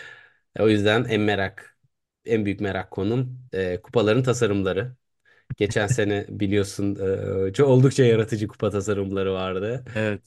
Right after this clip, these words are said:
Speaker 1: Özellikle logolar da bu sene, e, zaten dört turnuvanın logosunun hepsinin rengi ayrı ama aynı fontta böyle birbirini bütünleyici.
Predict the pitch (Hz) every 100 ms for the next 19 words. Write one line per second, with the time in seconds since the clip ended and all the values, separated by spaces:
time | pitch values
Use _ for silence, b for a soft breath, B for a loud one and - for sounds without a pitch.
0 | _ 107 101 110 107 117 123 117 107 113
1 | 110 117 113 113 117 107 110 - 104 107
2 | 104 - - 95 90 104 104 107 101 113
3 | 120 127 120 113 107 110 110 110 107 107
4 | - 110 113 - 110 104 107 107 107 -
5 | 104 104 110 110 107 107 98 107 113 107
6 | - 98 98 101 98 98 95 98 98 101
7 | 98 95 95 104 101 98 92 131 131